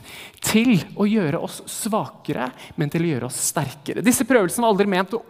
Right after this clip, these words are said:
overvinne oss, men vi skulle få styrke til å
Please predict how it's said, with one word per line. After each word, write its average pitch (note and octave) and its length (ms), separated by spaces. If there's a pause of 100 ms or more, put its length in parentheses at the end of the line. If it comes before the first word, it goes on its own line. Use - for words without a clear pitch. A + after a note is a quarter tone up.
overvinne D3+ 800
oss, - 320 (480)
men D#3 160
vi E3+ 200
skulle D3 300
få F3 80
styrke - 400
til C#3 160
å G3 60